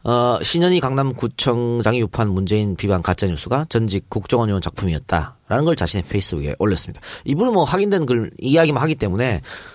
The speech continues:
어, 충분히 이제 신뢰가 가는 그런 사람인데, 자, 국정원이 이런 식으로 이 전직 국정원이라고 해도 역시 현직들하고 또 연결이 돼 있을 거 아니에요?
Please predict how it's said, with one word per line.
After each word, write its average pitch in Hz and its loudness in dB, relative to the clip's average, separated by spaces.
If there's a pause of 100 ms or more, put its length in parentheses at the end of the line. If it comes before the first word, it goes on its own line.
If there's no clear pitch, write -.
(220)
어, 117 0
충분히 135 2
이제 107 0
신뢰가 135 2
가는 113 0 (480)
그런 117 2
사람인데, 90 0 (340)
자, - 0
국정원이 208 2 (440)
이런 202 4
식으로 120 4
이 120 -2
전직 185 2
국정원이라고 113 0
해도 101 0 (280)
역시 117 0
현직들하고 151 0
또 104 2
연결이 135 0
돼 123 0
있을 - -4
거 - -4
아니에요? 95 -2